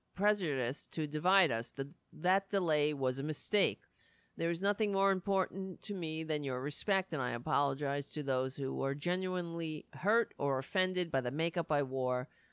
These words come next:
or the words I spoke." He continued to explain and justify his impression of N B A player Karl Malone. On Q,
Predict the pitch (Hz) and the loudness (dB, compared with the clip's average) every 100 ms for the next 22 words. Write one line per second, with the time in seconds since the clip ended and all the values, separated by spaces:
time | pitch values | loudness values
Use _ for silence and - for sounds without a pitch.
0 | _ - 143 143 135 135 135 139 127 131 | _ -4 0 0 0 -2 0 0 -2 -2
1 | - 180 135 - _ _ _ _ _ _ | -2 0 0 -2 _ _ _ _ _ _
2 | _ _ _ _ 208 208 220 196 220 226 | _ _ _ _ -4 0 0 2 2 2
3 | 208 214 190 - - 160 156 151 147 147 | 2 2 2 0 -8 -2 -2 0 -4 -8
4 | - _ _ _ _ _ 151 160 147 165 | -12 _ _ _ _ _ -2 -2 0 -2
5 | - - 131 113 110 139 151 147 160 - | -2 -8 -4 -2 0 0 0 0 -4 2
6 | 160 147 151 143 139 135 127 147 147 143 | 2 2 0 0 0 0 0 0 -2 0
7 | 131 131 135 - 131 117 120 - - 123 | 0 0 -2 -4 -2 0 -2 -4 -4 0
8 | 120 123 135 147 180 196 123 113 - _ | 0 -2 -2 -2 0 0 -2 -6 -12 _
9 | _ _ _ _ _ _ _ _ 180 185 | _ _ _ _ _ _ _ _ 2 4
10 | 190 185 - 240 277 294 302 | 2 -2 -4 -2 -2 -2 -6